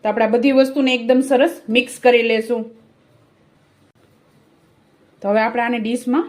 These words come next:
ઢાળી લેશું. તો આપણે અહીંયા ડીશને ઘીવાળી કરી લીધી છે. તમારે જે ડીશમાં ઢાળવું હોય તે આપણે ઘીવાળી કરી લેવાની છે.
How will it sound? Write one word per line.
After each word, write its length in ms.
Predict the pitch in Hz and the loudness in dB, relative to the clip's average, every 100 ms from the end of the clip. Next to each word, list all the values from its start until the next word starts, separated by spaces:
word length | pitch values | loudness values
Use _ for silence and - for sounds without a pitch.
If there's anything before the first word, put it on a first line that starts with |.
| - | -8
ઢાળી 340 | 220 226 233 220 | -6 -2 0 -2
લેશું. 320 | 202 208 208 208 _ _ _ _ _ - - _ _ _ _ _ _ _ _ _ _ _ _ _ _ _ _ - | -4 -6 -10 -12 _ _ _ _ _ -20 -20 _ _ _ _ _ _ _ _ _ _ _ _ _ _ _ _ -6
તો 80 | |
આપણે 160 | 233 269 | -2 0
અહીંયા 200 | 269 262 | 0 2
ડીશને 340 | 247 - 294 - - - | 0 0 0 0 -4 -2
ઘીવાળી 500 | 240 311 330 311 269 | 0 2 2 0 -2
કરી 180 | 269 269 | -2 -2
લીધી 240 | 254 226 240 | -4 -4 -4
છે. 140 | 254 311 - - - | -4 -4 -6 -14 -6
તમારે 260 | 240 247 233 | -2 0 0
જે 100 | 254 247 | -4 -4
ડીશમાં 420 | 262 269 277 247 | -4 -2 -2 -2
ઢાળવું 320 | 240 285 311 | -2 -2 -2
હોય 180 | 247 185 - | -2 -4 -6
તે 140 | 226 220 | -6 -4
આપણે 220 | 226 269 359 - _ _ - | -4 -6 -8 -16 _ _ -2
ઘીવાળી 460 | 262 262 240 262 339 - _ | 0 2 2 0 -4 -10 _
કરી 240 | 247 247 226 | 0 2 0
લેવાની 380 | 220 214 214 208 | -4 -4 -6 -8
છે. 100 | 226 | -8